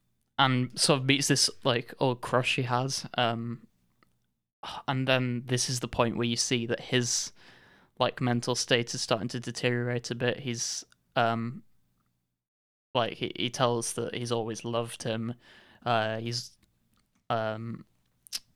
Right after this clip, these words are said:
uh, it touched himself a bit, um,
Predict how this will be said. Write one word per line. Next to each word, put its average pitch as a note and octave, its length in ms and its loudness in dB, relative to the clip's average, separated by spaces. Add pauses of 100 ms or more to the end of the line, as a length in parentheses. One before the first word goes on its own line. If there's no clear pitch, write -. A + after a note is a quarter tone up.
(500)
uh, A2+ 320 -4 (600)
it - 200 -6
touched - 280 -2
himself A#2+ 460 2
a B2 40 4
bit, A#2+ 260 2 (840)
um, A2+ 440 -6